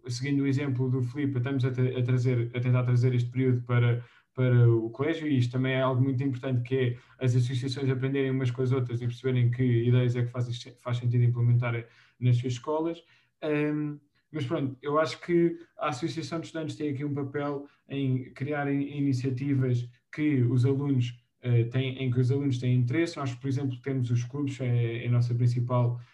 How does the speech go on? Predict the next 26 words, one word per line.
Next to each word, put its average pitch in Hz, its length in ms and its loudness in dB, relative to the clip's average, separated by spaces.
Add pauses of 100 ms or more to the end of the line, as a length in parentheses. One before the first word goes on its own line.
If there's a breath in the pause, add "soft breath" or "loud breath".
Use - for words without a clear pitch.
(140 loud breath)
eh, 117 440 -4
ne-, 123 240 0
nesse 127 240 -2
aspecto, 123 420 -2
é 120 140 2
o 120 100 4
nosso 123 340 2
principal 120 400 -2
meio 131 240 0
para 120 120 -2
chegar 127 240 0
aos 127 160 2
alunos. 156 360 -2 (300 soft breath)
Temos 147 260 -4
clubes 170 340 4
que, - 600 -16
que 139 80 -10
vão 165 180 0
desde 156 520 2
o 151 100 -2
clube 147 300 -4
de 127 80 2
dança 147 420 -2
e 143 140 0
de 123 80 -2
culinária 160 760 -2